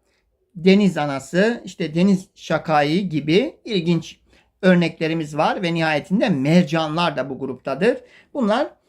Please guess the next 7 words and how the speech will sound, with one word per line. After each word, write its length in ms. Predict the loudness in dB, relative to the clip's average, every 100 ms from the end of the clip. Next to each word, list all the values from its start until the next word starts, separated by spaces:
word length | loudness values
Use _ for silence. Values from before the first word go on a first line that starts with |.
| _
süngerlere 640 | _ -2 4 4 4 2 2
göre 340 | 0 -4 -4
biraz 360 | -4 -2 -4 -2
daha 180 | -2 -2
gelişmiş 1000 | -2 0 0 0 2 4 4 0 -12 _
yapılara 960 | -16 -2 -2 0 0 2 2 0 -2 -12 -20 -20 _
sahiptir. 1040 | _ -20 0 2 4 0 -6 _ -12 -12